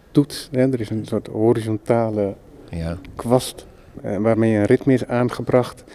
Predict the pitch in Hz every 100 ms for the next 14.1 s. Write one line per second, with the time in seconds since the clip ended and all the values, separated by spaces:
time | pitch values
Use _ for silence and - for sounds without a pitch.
0 | - - 120 113 - 123 - - - 107
1 | 104 101 - - - - 107 - - 117
2 | - - 104 113 113 120 117 - - 117
3 | 110 - 117 117 - - - 117 110 -
4 | - - - - 113 - - - 120 104
5 | 110 123 127 - - - - 113 - -
6 | 120 120 - 110 - 120 123 - 127 113
7 | 113 113 107 - 147 - - 95 117 -
8 | 117 120 120 - - - _ _ 113 120
9 | 131 113 113 113 113 113 113 - - -
10 | 110 107 107 - - - - - 120 123
11 | 127 135 120 120 127 123 123 117 123 120
12 | 120 131 110 - 160 - 117 - - 113
13 | 117 110 98 98 113 120 117 - 110 110
14 | 101